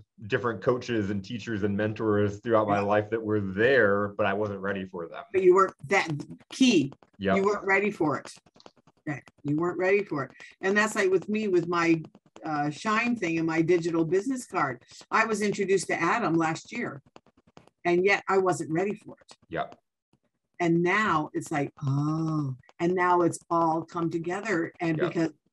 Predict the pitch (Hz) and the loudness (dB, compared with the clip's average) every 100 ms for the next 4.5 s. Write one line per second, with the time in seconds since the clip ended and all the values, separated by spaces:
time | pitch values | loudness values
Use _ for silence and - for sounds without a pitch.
0 | _ - 156 160 - 180 156 165 151 131 | _ -10 -2 2 2 2 4 4 4 2
1 | 123 120 110 101 98 104 123 95 80 92 | 4 2 2 0 -2 -2 -2 -2 -4 -6
2 | 98 110 104 95 101 110 110 101 87 - | -6 -2 0 2 2 2 0 0 -2 -8
3 | - 165 180 240 247 - - 202 247 170 | -10 -4 2 4 4 2 -2 -4 -4 -2
4 | 190 - 208 185 | -6 -6 -6 -6